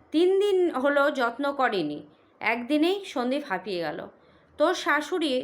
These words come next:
চোখ অপারেশন করতে গিয়েছে, দেখা যাবে। এবার তো মানে যেগুলো আগে গিয়েছে সেগুলো আগে গিয়েছে, আর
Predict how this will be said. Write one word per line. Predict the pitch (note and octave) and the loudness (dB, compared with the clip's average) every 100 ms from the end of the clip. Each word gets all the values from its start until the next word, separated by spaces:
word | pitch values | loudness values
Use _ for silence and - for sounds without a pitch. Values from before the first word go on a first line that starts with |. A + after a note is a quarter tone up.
| C4+ - _ _ | -6 -20 _ _
চোখ | - E4 D#4 | 0 0 0
অপারেশন | - B3 D4 D#4+ - D#4 | -2 0 2 0 2 0
করতে | D4 B3+ B3+ G#3+ | 0 -2 -2 -4
গিয়েছে, | F3+ E3 E3 E3+ - - _ _ _ _ _ _ _ - | -4 -6 -10 -12 -18 -20 _ _ _ _ _ _ _ -2
দেখা | G#3+ A3 F4+ | -2 2 0
যাবে। | F4 D4 F3 E3 - _ _ _ _ _ - | 2 2 0 -6 -12 _ _ _ _ _ -2
এবার | B3+ D4 D#4+ | 0 2 0
তো | F4+ E4+ - | 2 2 0
মানে | A#3+ B3+ B3+ B3+ | -2 0 -2 -4
যেগুলো | A#3 D4+ F4 | -2 0 2
আগে | F4 C4+ C#4+ | 2 4 0
গিয়েছে | D4 D#4+ E4 | 0 -2 -4
সেগুলো | D#4 D#4 D#4 | -6 -2 0
আগে | B3+ B3 | 2 0
গিয়েছে, | B3+ A3+ F3+ - D#3 - - _ | -2 -4 -4 -6 -10 -12 -20 _
আর | A#3 | 0